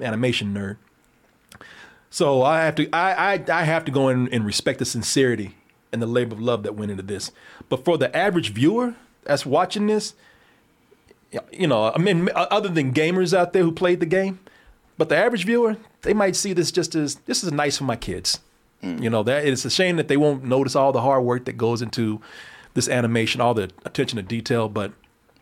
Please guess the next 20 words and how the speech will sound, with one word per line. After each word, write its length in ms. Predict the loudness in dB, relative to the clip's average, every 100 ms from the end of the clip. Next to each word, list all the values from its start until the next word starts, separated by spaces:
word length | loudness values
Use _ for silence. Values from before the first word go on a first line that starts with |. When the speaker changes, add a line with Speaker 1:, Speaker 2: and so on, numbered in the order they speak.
| _ -4
Speaker 1:
that's 140 | 0
how 100 | 2
a 40 |
lot 100 | 2
of 40 | 0
these 140 | 0
episodes 400 | 0 0 0 0
play. 300 | 0 -2 -2 -6 -6
Speaker 2:
Yeah. 220 | -4 0
Speaker 1:
You 80 | 2
know, 200 | 2 0 -4 -18 -4
it's 200 | -2 0
not 320 | 0 0 0
like 180 | 0 0
some 180 | 0 0
of 60 | 2
those 400 | 2 2 -2 -8 -4
cartoons, 680 | -2 0 0 0 -2 -4 -4
uh, 100 | -2 0
unless, 420 | 2 2 2